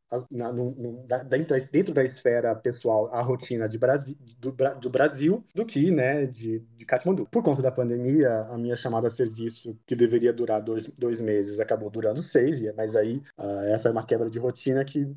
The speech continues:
todos nós tivemos, né? Todos nós podemos contar uma história de planos e outras coisas que se foram com a pandemia. Depois de seis meses, o Ne-, Nepal fechado e volta, não volta, volta, não volta, abre as fronteiras, não abre as fronteiras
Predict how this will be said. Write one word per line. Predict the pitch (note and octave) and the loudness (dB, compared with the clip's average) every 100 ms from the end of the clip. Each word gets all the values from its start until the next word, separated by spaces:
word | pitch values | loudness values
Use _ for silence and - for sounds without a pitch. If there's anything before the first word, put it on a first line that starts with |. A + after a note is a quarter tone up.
| - | -2
todos | C3 B2 C3+ | 0 0 0
nós | B2+ A2+ B2 - - - | 0 0 0 -4 -18 -8
tivemos, | - C3+ B2 G#2+ F#2+ | 0 4 4 0 -6
né? | G#2+ G#2+ | -6 -4
Todos | A#2 A2+ | -6 -6
nós | A2+ A2 | -4 -4
podemos | A#2 A#2 A2+ | -4 -8 -6
contar | B2 A#2 | -4 -2
uma | A2+ | -2
história | A#2 - A2 A2+ | -4 0 0 2
de | A2 A2+ A2 _ - | 0 -2 -4 _ 2
planos | C3 A#2 B2 B2 A2+ | 4 6 2 -4 -4
e | A#2 A2+ G#2+ G#2+ _ | -6 -6 -8 -14 _
outras | - A2+ A#2+ | -4 0 0
coisas | - B2 A#2 | 2 2 2
que | C#3+ | -4
se | C#3 | -8
foram | D3 - A#2+ B2 C3 | -6 0 0 0 -2
com | C#3 | -2
a | B2 | -2
pandemia. | C3 B2+ C#3 G#2+ G2 G#2 _ - | -2 0 0 -2 -8 -12 _ 0
Depois | E3+ E3+ D#3+ | 0 4 2
de | C#3+ | 2
seis | C#3 C#3+ C3 | 0 0 2
meses, | C3 B2+ D3 D3 C#3+ C3 - - - | 0 4 4 2 -6 -8 -14 -20 -8
o | B2 A2+ | -6 -2
Ne-, | A#2 C3+ - | 0 0 -2
Nepal | C3+ C3 C3 A#2+ | -2 0 4 2
fechado | - C3 - B2+ C3+ D3 B2+ A#2+ | 0 -8 -2 0 2 2 0 -4
e | A#2 A2+ | -4 -8
volta, | A2 C3 C#3 C3+ | 4 4 4 0
não | A#2+ | -8
volta, | A#2 B2 C3+ B2+ | 0 2 2 0
volta, | G#2+ B2 B2 | -4 -4 -4
não | B2 A#2 | -6 -4
volta, | A#2+ B2+ C3+ C3+ | 0 2 2 -2
abre | A#2+ C3 B2+ | 0 0 0
as | C3+ | -6
fronteiras, | C3+ A#2+ C3 C3 A#2+ | -8 -2 2 2 0
não | A#2+ | -2
abre | A#2+ B2 | -2 -2
as | A#2+ | -10
fronteiras | A#2+ - B2+ B2+ B2+ - | -14 0 4 4 0 -8